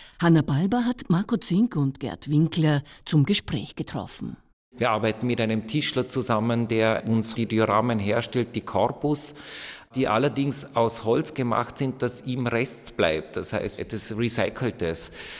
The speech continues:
Speaker 2: Die sind alle zwölf auf zwölf Zentimeter, die Glasplatten sind reproduziert und wir bringen sozusagen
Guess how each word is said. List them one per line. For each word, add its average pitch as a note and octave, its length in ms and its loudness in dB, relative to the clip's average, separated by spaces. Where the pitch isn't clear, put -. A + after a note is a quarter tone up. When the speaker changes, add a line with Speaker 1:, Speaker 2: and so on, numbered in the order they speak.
Speaker 2:
Die A#2 80 0
sind B2+ 420 0
alle B2+ 380 0
zwölf B2+ 300 2
auf B2 160 -4
zwölf A2+ 300 2
Zentimeter, F3 880 0
die A#2 100 -2
Glasplatten A2 640 0
sind A2+ 260 -2
reproduziert A#2 800 -2
und A#2+ 100 -2
wir A#2+ 160 -2
bringen C3 320 -2
sozusagen B2 680 -2